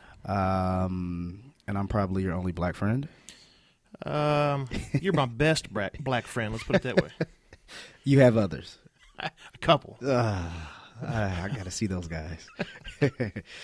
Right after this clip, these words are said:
Speaker 1: All right. Um, like I said, we're gonna be discussing race. Uh, a few of the questions that I just recently asked, I guess I'm just trying to set the tone on, um, you guys understanding who he is, because I think a lot of times where we're from and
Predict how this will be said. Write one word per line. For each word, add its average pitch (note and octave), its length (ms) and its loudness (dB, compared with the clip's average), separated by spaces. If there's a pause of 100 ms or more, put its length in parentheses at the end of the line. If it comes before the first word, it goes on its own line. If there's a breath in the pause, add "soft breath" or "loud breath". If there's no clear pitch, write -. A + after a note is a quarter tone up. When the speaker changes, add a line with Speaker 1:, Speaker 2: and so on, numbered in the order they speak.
(380 loud breath)
Speaker 1:
All C#3+ 140 8
right. B2 340 8
Um, C#3 440 8 (280 loud breath)
like F3 140 10
I F3+ 60 12
said, D#3+ 240 8
we're D#3+ 80 8
gonna F#3+ 140 8
be F3 100 4
discussing C3 480 6
race. A2+ 480 4
Uh, A2 420 2
a A#2+ 80 -4
few - 160 6
of D3+ 40 10
the B2 60 10
questions A2 340 2
that G#2 100 2
I G2+ 60 0
just G2 180 -4
recently G2 340 0
asked, F#2+ 320 0
I G#2 60 -2
guess A2 220 0
I'm G#2 100 0
just F#2 120 -4
trying G2 140 -2
to F#2 60 -2
set F#2+ 160 -4
the F2+ 80 -8
tone F#2 360 -2
on, F2 380 -4 (580 soft breath)
um, E2+ 840 -4 (120)
you G#2+ 140 -2
guys F#2 380 -2
understanding F#2 720 -4
who F2+ 200 -4
he F2+ 220 0
is, E2 140 -6
because F#2 300 -6
I G2+ 80 -2
think A#2+ 240 0
a G#2+ 60 0
lot G#2 180 0
of G2 60 -4
times F#2+ 280 -2
where G2 120 -2
we're F#2 120 -6
from G#2 500 0
and F2+ 200 -6